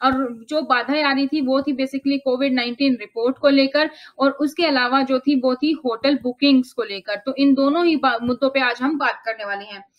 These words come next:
अब सरकार ने पर्यटकों के बनाए गए नियमों में काफी छूट दी है और ये नए नियम अब तेईस सितंबर से लागू होंगे, यानी कि आज तेईस सितंबर है, आज हम ये वीडियो बना रहे हैं, तो आज से ही ये नियम आपके लागू हो जाएंगे। तो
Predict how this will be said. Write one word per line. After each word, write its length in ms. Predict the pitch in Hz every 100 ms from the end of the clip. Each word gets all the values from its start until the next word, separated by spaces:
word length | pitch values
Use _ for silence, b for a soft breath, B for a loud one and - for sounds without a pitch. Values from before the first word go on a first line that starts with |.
| B B B
अब 120 | 311 359
सरकार 360 | 415 381 349
ने 140 | 349 370
पर्यटकों 480 | 339 302 285 320 339
के 200 | 302 320 330 b b
बनाए 320 | 240 269 294
गए 120 | 330 294
नियमों 260 | 285 285
में 140 | 285 302
काफी 320 | 302 302 370
छूट 260 | 359 285 269
दी 200 | 254 254
है 100 | 285
और 200 | 285 269
ये 160 | 269 269
नए 200 | 262 294
नियम 240 | 262 262
अब 260 | 262 269 -
तेईस 260 | 285 302 302
सितंबर 380 | 262 240 233 262
से 160 | 302
लागू 340 | 269 220 226 262
होंगे, 260 | 254 247
यानी 280 | 294 247 240
कि 200 | 247 277 -
आज 220 | 240 269
तेईस 300 | - 262 254
सितंबर 340 | 254 226 226 247
है, 120 | 294
आज 240 | 220 233 254
हम 120 | 240
ये 80 | 226
वीडियो 300 | 208 214 240
बना 240 | 220 196
रहे 140 | 247 277
हैं, 200 | 277 320 B B B
तो 40 |
आज 340 | 302 277 294 359
से 160 | - 311
ही 380 | 277 269 240
ये 80 | 285
नियम 280 | 262 233 240
आपके 360 | 226 226 269 302 B B
लागू 420 | 240 240 226 269 311 - _ -
हो 140 | 277
जाएंगे। 460 | 262 233 196 180 190 _ _ _ B B B B B -
तो 140 | 359